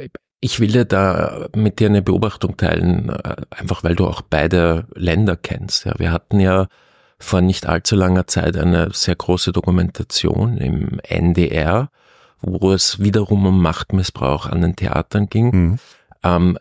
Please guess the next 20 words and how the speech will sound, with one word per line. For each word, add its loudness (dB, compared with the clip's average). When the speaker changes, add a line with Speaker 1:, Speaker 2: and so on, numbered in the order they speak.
Speaker 1:
was -2
mich 2
sehr, 0
sehr 2
nachdenklich 0
gemacht -2
hat, -4
dass, -4
ähm, -4
es -2
wurde 2
ja 0
wirklich -4
m-, -4
mit -2
einer 2
dreistelligen 0
Zahl 2
an 2
Betroffenen, 0